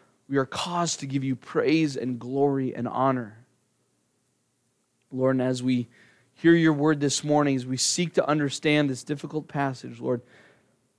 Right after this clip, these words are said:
though we may have more questions, may we have an settledness knowing the fact that you are sovereignly in control of the events of history.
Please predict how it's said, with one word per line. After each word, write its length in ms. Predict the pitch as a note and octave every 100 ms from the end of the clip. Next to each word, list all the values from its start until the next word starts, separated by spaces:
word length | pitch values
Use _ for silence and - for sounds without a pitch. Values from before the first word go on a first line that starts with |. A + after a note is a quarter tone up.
| _ _ C3+
though 100 | E3
we 160 | E3+
may 220 | E3+ E3+
have 180 | E3+ D#3
more 220 | D#3 E3+
questions, 960 | D#3+ F3 E3 - A#2+ A#2 B2 - - _ _ _ _
may 100 | D3
we 160 | D3+ D3+
have 260 | D3 D3+
an 220 | D3 C3+ B2 _ _
settledness 840 | - - - G3 F3+ D3 C3+ - D3
knowing 320 | D3+ D#3 D3
the 80 | C3+
fact 260 | C#3+ C3+
that 80 | C3
you 220 | B2+ D#3
are 80 | C#3+
sovereignly 840 | - - D3+ C#3 D3+ D3+ D3+ C#3
in 120 | C3+ C3+
control 560 | C#3 C3 - C3 B2
of 80 | A#2+
the 80 | C3
events 400 | B2 C3 C#3 C#3
of 100 | B2
history. 520 | C3 - A#2 A2 G2+